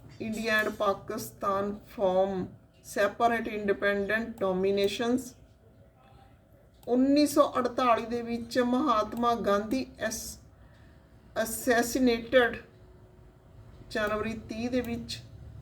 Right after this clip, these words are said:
integration of princely states। ਉੱਨੀ ਸੌ ਉਣੰਜਾ ਦੇ ਵਿੱਚ ਕੀ ਹੋਇਆ? Cease fire in Kashmir, Indian constitution signed and adopt, ਛੱਬੀ ਨਵੰਬਰ।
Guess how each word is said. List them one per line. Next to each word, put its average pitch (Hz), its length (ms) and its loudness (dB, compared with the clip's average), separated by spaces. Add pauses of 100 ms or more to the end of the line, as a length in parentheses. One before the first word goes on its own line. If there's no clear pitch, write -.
(380)
integration 208 540 0
of 220 200 4 (1200)
princely 240 480 0
states। 240 640 0 (1000)
ਉੱਨੀ 254 180 6
ਸੌ 254 160 6 (140)
ਉਣੰਜਾ 247 460 4
ਦੇ 262 100 2
ਵਿੱਚ 247 260 -4
ਕੀ 247 260 -4
ਹੋਇਆ? 214 520 -2 (420)
Cease 247 380 0
fire 208 480 4
in 202 140 0
Kashmir, 196 600 -2
Indian 285 600 0
constitution 208 800 -4
signed 202 540 0
and 196 300 0
adopt, 170 580 0
ਛੱਬੀ 185 360 0
ਨਵੰਬਰ। 160 460 -4